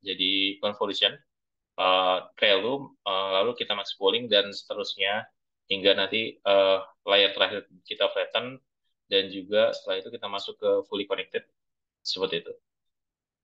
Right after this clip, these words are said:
Selanjutnya untuk training population-nya sendiri, kita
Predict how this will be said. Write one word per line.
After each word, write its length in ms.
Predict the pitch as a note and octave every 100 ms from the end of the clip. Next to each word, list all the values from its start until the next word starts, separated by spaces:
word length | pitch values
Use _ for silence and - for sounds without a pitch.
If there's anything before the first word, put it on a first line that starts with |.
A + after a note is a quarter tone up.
| _ _ _ - - _ _
Selanjutnya 400 | G#2 G#2 D3+ D#3
untuk 160 | D3+
training 240 | B2 A#2+ A#2+
population-nya 600 | A2 A2 A2 A2 G#2+ G#2
sendiri, 320 | - F#2 F#2+
kita 320 | - - A#2